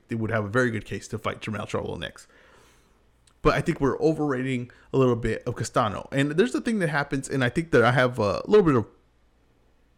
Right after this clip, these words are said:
of an ex-, a good example of something that happened this past weekend. Um, where we overrate guys that are overperforming, or, uh,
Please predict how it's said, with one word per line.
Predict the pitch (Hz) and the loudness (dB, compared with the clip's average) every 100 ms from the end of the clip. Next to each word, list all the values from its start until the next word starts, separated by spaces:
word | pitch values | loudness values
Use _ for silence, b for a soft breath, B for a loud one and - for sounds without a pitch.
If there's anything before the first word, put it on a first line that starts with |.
| _ _ _ _ _ - | _ _ _ _ _ -4
of | 143 | -2
an | |
ex-, | 127 113 - | -2 -6 -4
a | 143 123 | 0 0
good | 117 156 | 2 2
example | 117 117 123 - 170 180 | 2 -2 -4 -4 -6 -4
of | 135 110 - | -4 -2 0
something | 143 123 | 2 2
that | 110 | 0
happened | 123 120 | 0 -2
this | - | 0
past | 113 - | 0 0
weekend. | 120 104 135 B B B B B _ | -4 -4 -6 B B B B B _
Um, | 123 110 104 | -2 -2 -2
where | 147 156 143 | 6 8 8
we | 147 147 | 4 4
overrate | 185 220 233 185 160 - | 4 2 0 -2 -4 -4
guys | 139 135 147 | 0 0 0
that | 127 113 | 0 0
are | 107 - | 0 0
overperforming, | 156 170 175 - - 120 101 101 110 _ _ | 2 4 4 2 -2 -2 -2 -6 -12 _ _
or, | 127 113 113 - 127 | -2 0 0 -2 -4
uh, | 113 101 | -4 -6